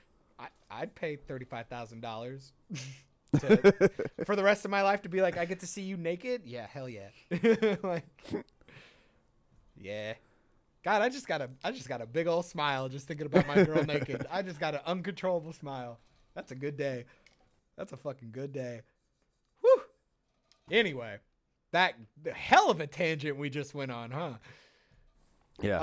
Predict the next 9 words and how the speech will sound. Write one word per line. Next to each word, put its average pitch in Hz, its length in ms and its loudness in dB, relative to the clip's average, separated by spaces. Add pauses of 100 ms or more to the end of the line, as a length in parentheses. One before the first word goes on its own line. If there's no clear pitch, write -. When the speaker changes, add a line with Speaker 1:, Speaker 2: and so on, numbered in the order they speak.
(540)
Speaker 1:
Um, 95 120 -14 (1200)
uh, 175 320 -2
Speaker 2:
Fucking 185 280 8
Speaker 1:
so 143 100 4
Speaker 2:
streaming 196 420 10
services. 131 760 4
God 127 240 -2
damn 117 240 -2
it. 85 140 -6